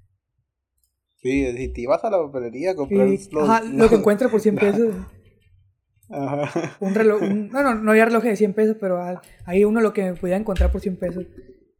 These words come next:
Speaker 1: Ujú, sí, sí, claro. Y yo creo que, eh, tal vez tu mamá apreciaba eso. Sería cosa de, de, de preguntarles a ellas, ¿no? Pero, pero es que estaría bueno preguntarles a,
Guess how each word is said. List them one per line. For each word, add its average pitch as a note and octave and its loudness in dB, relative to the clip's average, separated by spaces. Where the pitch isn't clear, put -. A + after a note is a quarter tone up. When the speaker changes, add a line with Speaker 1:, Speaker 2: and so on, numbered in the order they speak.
Speaker 1:
Ujú, C#3 -6
sí, C3+ -6
sí, B2+ -8
claro. B2+ -6
Y D#3 2
yo F3 4
creo B3+ -4
que, A#3 0
eh, - -6
tal D3 6
vez F#3+ -10
tu A#3 -8
mamá C3 0
apreciaba C3 2
eso. E3+ 0
Sería A2+ -2
cosa D3 2
de, C#3 0
de, A#2 2
de A2 0
preguntarles A#2 -2
a A#2 4
ellas, D3 4
¿no? D3+ -2
Pero, A#2 2
pero A#2+ 0
es B2+ -8
que E3 -4
estaría C3+ 0
bueno D3 -2
preguntarles B2+ -6
a, C#3+ -6